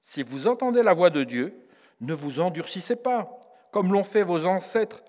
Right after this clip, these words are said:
lorsqu'ils se sont révoltés. » Je vous inv-, je vous invite donc, soyez des disciples. Et alors, vous serez en capacité de faire des disciples. Ne faites pas l'inverse.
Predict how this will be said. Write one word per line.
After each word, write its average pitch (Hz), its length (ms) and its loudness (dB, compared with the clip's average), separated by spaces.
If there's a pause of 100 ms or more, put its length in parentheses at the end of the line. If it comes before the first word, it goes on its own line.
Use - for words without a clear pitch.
lorsqu'ils 180 480 -8
se 175 160 -10
sont 160 220 -2
révoltés. » 190 580 -4 (2500)
Je 139 100 -6
vous 147 140 -2
inv-, 143 260 0 (460)
je 127 100 -8
vous 147 140 -2
invite 196 240 2
donc, 269 340 -2 (300)
soyez 185 400 0
des 160 120 -2
disciples. 175 540 -10 (960)
Et 151 100 -2
alors, 202 500 0 (180)
vous 180 160 -10
serez 165 380 0
en 156 120 -2
capacité 143 840 -8 (720)
de 120 120 -10
faire 135 260 0
des 113 120 -8
disciples. 101 420 -16 (1800)
Ne 208 100 -18
faites 202 240 -8
pas 214 100 4
l'inverse. 156 640 -2